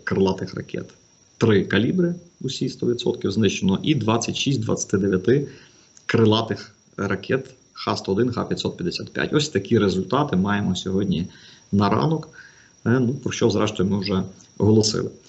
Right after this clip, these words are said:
Про характер атак, е, ну, фактично нічим вони особливо не відрізняються від тих, що були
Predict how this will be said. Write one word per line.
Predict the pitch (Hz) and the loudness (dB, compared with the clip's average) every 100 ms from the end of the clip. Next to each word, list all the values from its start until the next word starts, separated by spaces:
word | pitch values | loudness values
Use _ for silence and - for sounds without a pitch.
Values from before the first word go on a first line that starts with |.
| - - _ - | -20 -20 _ 0
Про | 139 | 2
характер | 147 143 123 - 107 | 4 2 2 0 -2
атак, | 101 95 - - - | -2 -4 -4 -12 -12
е, | - - - 55 - - _ - | -8 -6 -6 -10 -12 -20 _ -8
ну, | 147 | -6
фактично | 143 123 120 - 104 95 87 - _ | -2 0 0 0 0 -2 -6 -12 _
нічим | 107 120 117 110 | 0 2 4 2
вони | 98 95 | 2 2
особливо | 95 98 101 98 | 0 -4 0 2
не | 98 98 | 4 4
відрізняються | 95 101 98 90 90 | 2 0 0 0 0
від | 98 92 | -2 -2
тих, | 92 | -4
що | 95 | 0
були | 95 92 95 | 4 4 4